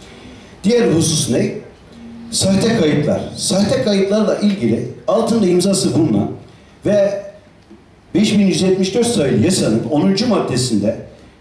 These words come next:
bu hususta görev ve ihmali olanlar bunları ortadan kaldıracaklardı. Böyle bir endişemizden kaynaklanarak dedik ki böyle böyle bir durum olsun.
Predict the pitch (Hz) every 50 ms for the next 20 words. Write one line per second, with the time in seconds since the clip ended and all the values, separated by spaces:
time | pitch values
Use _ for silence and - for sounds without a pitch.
0 | - - - 202 - 233 233 220 - - - - - 156 - - - - 196 226
1 | 233 220 214 175 147 135 135 156 180 208 269 254 202 160 131 120 - 202 196 -
2 | 185 196 190 185 196 226 170 - - 156 165 180 170 - 139 135 147 131 131 131
3 | 127 131 131 131 131 143 139 127 - - - - - - - - - - - 302
4 | 302 285 254 220 233 208 196 185 - - 190 185 185 175 - 190 185 - 165 190
5 | 131 123 113 107 - 113 110 107 104 107 190 - - 220 226 226 214 226 180 165
6 | 170 165 156 151 156 151 143 143 156 135 117 123 120 120 117 113 104 92 - -
7 | - - -